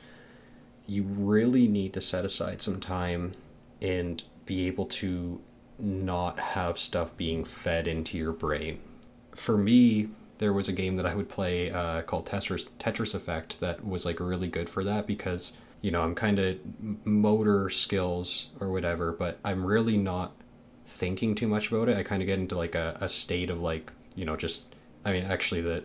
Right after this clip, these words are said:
the Tetris Effect is, like, a thing where you're basically just, like, you can have your brain kind of subconsciously doing the actual functions that it needs to, to play the game.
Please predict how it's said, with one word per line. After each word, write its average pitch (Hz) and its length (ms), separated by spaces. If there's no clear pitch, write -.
the 98 80
Tetris - 420
Effect 90 300
is, 85 100
like, 78 160
a - 40
thing 85 340
where 78 180
you're 80 180
basically 80 420
just, - 220
like, 80 220
you 104 100
can 98 140
have 90 340
your 85 520
brain 92 360
kind 90 260
of 85 60
subconsciously 92 800
doing 85 300
the 82 100
actual 85 360
functions 85 540
that 85 100
it 82 80
needs 82 260
to, 87 140
to - 100
play 87 280
the 85 80
game. 82 440